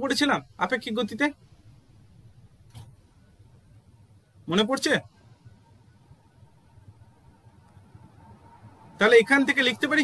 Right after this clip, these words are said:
কি যে minus ইউ plus ভি, তাহলে ইউ plus ভি কত হচ্ছে? ইউ plus ভি হয়ে যাচ্ছে minus ইউ আর, তাই তো? এই মানটাকে যদি এখানে বসিয়ে দিই তাহলে কি হচ্ছে? minus ইউ আর into dm।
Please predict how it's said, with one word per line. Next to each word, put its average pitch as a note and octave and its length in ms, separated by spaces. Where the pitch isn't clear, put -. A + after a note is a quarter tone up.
কি F#3+ 80
যে G3+ 80
minus C4 500
ইউ A#3+ 120
plus A#3 260
ভি, C#4 120
তাহলে A#3 180
ইউ C4 100
plus C#4 280
ভি C4+ 160
কত C#4 200
হচ্ছে? D4 240
ইউ B3+ 100
plus C4+ 180
ভি B3+ 140
হয়ে C4 140
যাচ্ছে C4 200
minus C4 380
ইউ C#4 80
আর, D#4+ 60
তাই C#4+ 200
তো? E3+ 60
এই A#3 60
মানটাকে B3 380
যদি B3+ 140
এখানে C4 260
বসিয়ে C4 260
দিই F#3 140
তাহলে A#3+ 220
কি C#4 120
হচ্ছে? A3 180
minus B3 400
ইউ B3 100
আর D4 60
into C#4 260
dm। D4 220